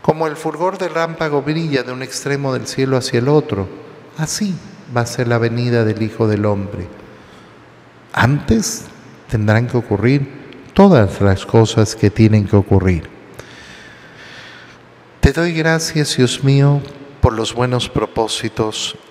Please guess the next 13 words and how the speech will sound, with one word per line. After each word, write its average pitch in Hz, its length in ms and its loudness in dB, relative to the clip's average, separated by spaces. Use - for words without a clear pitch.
afectos - 960 -2
e 135 60 2
inspiraciones 127 1300 -2
que 143 120 6
me 151 120 0
has 185 180 -2
comunicado 156 800 0
en 131 140 2
este 131 340 0
tiempo 156 680 2
de 117 140 4
lección 123 580 2
divina. 95 540 0